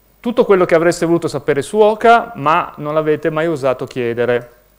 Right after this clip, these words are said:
Ovvero, sette grandi domande ci porteranno a vedere insieme quelle che sono le curiosità di chi collabora su oca già da un po', così come ciò può, che può risultare ostico al newbie.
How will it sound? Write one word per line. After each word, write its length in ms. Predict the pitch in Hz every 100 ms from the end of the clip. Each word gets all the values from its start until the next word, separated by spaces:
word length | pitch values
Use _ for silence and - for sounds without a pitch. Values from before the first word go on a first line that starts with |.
| _ _ _ _ -
Ovvero, 800 | 165 165 180 160 127 117 - _
sette 480 | - - 220 220 165
grandi 300 | 165 175 139
domande 840 | 180 196 202 220 226 233 - - -
ci 180 | -
porteranno 920 | 147 165 165 180 156 135 139 156 165 - -
a 100 | 143
vedere 320 | 160 156 165
insieme 720 | 175 - 165 165 170 175 - _ _ _ _ _ _ -
quelle 220 | 185 185
che 100 | 202
sono 360 | - 185 185
le 160 | 180 156
curiosità 760 | 160 165 156 185 165 151 175 -
di 180 | 139 135
chi 120 | -
collabora 480 | 127 143 139 135 127
su 160 | - 135
oca 580 | 127 - - 135 131
già 100 | 117
da 80 | 117
un 120 | 135
po', 400 | 135 135 226 - _ _ _ _ _
così 260 | - 202 226
come 200 | 202 196
ciò 240 | 202 202
può, 320 | 202 196 -
che 160 | - 156
può 220 | - -
risultare 500 | 156 139 190 160 147
ostico 680 | 135 123 - 135 - 135 135
al 180 | - 123
newbie. 400 | 117 110 107